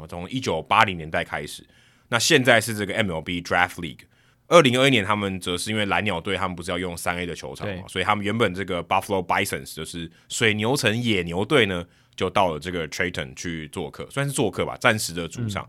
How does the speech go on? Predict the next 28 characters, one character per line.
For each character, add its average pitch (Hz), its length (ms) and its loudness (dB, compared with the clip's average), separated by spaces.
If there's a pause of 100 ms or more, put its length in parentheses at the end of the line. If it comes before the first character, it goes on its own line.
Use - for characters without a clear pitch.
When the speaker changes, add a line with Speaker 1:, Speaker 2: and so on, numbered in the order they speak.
(120)
Speaker 2:
嗯， 98 220 -14
嗯。 98 120 -20
Speaker 1:
所 107 140 -2
以 95 260 0 (140)
简 107 120 2
单 143 140 6
介 156 120 6
绍 139 160 8
一 - 20 4
下 117 160 6
Thunder，Trayton 107 720 0
Thunders 95 460 -2
的 76 100 -8
这 78 100 -10
个 78 140 -6
过 85 200 -8
去。 71 260 -14 (400)
那 127 260 6
我 104 160 2
今 135 120 0
天 160 80 10
要 165 60 10
介 156 120 6
绍 143 180 8
的 107 80 6
主 110 260 0
角 90 280 8
呢， 82 200 -4